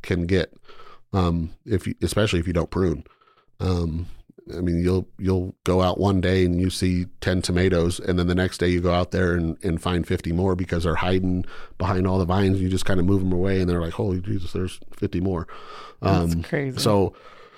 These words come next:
Speaker 1: tomatoes are one thing that I'm actually gonna cut back on this year because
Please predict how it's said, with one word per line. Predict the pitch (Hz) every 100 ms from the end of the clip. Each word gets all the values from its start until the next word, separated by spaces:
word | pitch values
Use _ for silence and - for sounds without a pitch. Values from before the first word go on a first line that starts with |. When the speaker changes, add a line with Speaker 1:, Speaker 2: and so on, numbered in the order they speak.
| - - -
Speaker 1:
tomatoes | 120 135 117 110
are |
one | 101 113
thing | 110 107
that | 101
I'm | 101 98
actually | 101 - 101
gonna | 95
cut | - 110 - - -
back | 101 110 -
on | 143
this | 143 -
year | 156 185 - -
because | 107 98 117 104 92 90